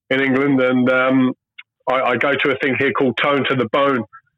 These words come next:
We've got a fantastic, uh, P T there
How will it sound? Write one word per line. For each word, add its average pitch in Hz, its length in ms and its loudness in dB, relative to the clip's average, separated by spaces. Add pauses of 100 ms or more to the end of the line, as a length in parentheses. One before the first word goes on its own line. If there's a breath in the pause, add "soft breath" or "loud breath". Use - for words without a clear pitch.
(240)
We've 135 140 -2
got 139 200 0
a - 60 -
fantastic, 135 680 -2 (180)
uh, 135 420 0 (360)
P 139 160 2 (100)
T 135 140 2
there 131 220 2